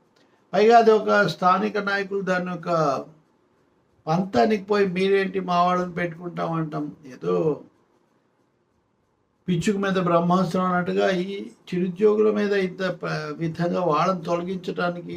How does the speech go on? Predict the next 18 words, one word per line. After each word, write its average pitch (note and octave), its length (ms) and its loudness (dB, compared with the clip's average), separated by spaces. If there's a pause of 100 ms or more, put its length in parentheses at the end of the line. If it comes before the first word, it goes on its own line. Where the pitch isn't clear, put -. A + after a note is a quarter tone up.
లేదా E3 240 -4
ఇబ్బందులు D#3+ 600 -2
పెట్టడానికి D#3+ 680 -6 (260)
ప్రయత్నించడం D#3 760 -4
ఒక E3+ 200 0
రంగం, G3 380 0
ఒకటి F3 280 -8
కాదు E3 260 -4
కదా, E3 140 -8
అనేక - 500 -6
శాఖలు. C#3+ 560 -10 (960)
దీన్ని D3+ 180 0
తప్పకుండా G#3+ 500 -2
నిలిపేయాలి. G3 640 0
వాళ్ళ F3 240 0
ఆందోళనకు E3+ 840 -4
ప్రభుత్వం D#3+ 600 -6
స్పందించాలి. E3 840 -2